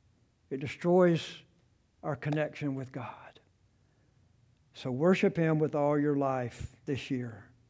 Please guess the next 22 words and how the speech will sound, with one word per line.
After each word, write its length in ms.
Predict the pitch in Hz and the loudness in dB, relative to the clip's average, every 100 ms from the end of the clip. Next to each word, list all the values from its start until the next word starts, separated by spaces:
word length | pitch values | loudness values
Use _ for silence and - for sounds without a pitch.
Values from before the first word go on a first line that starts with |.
| _ _ _ _ _ _ _ _ _ _ _ - - | _ _ _ _ _ _ _ _ _ _ _ -20 -6
Remember, 340 | 160 175 160 | 0 4 4
the 140 | 147 143 | 2 4
door 260 | 165 185 | 8 8
to 80 | 185 | 8
life 480 | 175 160 160 156 - - - - - _ _ - _ _ _ | 8 8 8 4 -2 -16 -20 -20 -20 _ _ -20 _ _ _
is 140 | 202 170 | 0 4
Jesus. 720 | 165 214 180 139 123 - - - - - - - - _ _ _ _ _ _ _ - | 6 6 6 0 -8 -14 -18 -20 -20 -20 -20 -20 -20 _ _ _ _ _ _ _ -2
And 100 | 143 | 4
He 120 | 208 | 8
invites 500 | 208 190 196 214 - | 8 10 10 8 6
us 160 | 165 - | 0 0
to 100 | 170 | 0
come 280 | 196 202 | 4 4
through 200 | 175 214 | 4 6
that 240 | 202 196 190 | 6 6 6
door 320 | 190 190 180 | 6 6 4
every 300 | 190 208 220 | 2 4 4
single 340 | - 226 214 202 | 4 4 4 4
day 200 | 196 196 | 4 4
of 160 | 175 | 4
our 160 | 180 170 | 2 2
life. 440 | 156 139 127 - | 0 -2 -4 -14